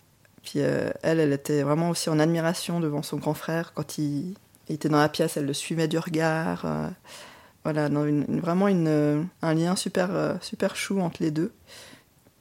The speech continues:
Camille, contrairement à Cyril, elle était très, elle voulait toujours être, euh, contre moi, les premiers mois, même jusqu'à six mois.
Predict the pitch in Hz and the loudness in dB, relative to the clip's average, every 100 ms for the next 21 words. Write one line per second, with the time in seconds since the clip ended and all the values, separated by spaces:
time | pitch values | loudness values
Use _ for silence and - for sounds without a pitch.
0 | - - 185 214 - 185 - 196 196 175 | -12 -2 2 2 0 -4 0 4 4 4
1 | - 180 196 240 170 165 - 170 - 208 | 2 2 4 6 6 4 0 -4 -2 2
2 | 220 226 226 _ _ _ - 160 165 165 | 4 4 2 _ _ _ -6 -2 0 0
3 | - 226 196 - 175 170 190 190 190 175 | 2 4 4 4 2 4 2 0 2 4
4 | 226 - - 208 170 - 175 170 165 220 | 2 0 -4 -4 -4 -2 0 2 4 4
5 | 185 180 170 - - 156 156 - 175 170 | 2 0 -2 -4 -2 -2 -2 -4 0 0
6 | 254 | 0